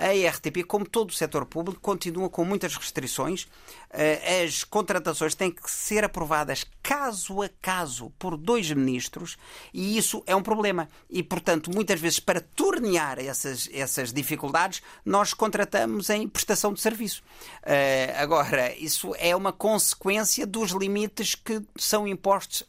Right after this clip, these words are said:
às empresas. Eu acho que a R T P deveria ter a possibilidade de contratar para o quadro com mais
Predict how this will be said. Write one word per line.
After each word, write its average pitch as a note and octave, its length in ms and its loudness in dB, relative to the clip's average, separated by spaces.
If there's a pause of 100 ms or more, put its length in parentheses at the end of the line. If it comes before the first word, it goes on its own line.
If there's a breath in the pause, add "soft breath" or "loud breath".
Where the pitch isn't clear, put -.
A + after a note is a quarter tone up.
às F#3+ 320 0
empresas. E3+ 500 -6 (300 loud breath)
Eu E3 140 4
acho D#3+ 120 0
que F3 80 -4
a D#3 280 0
R C3+ 60 -4
T D3+ 120 -4
P E3 160 0
deveria C3 640 -2 (200 loud breath)
ter D#3 120 4
a D3+ 40 4
possibilidade C3+ 440 -2
de - 40 -14
contratar C#3 460 0
para B2+ 160 -2
o - 40 -4
quadro A2 340 0
com B2+ 160 -6
mais D3 560 2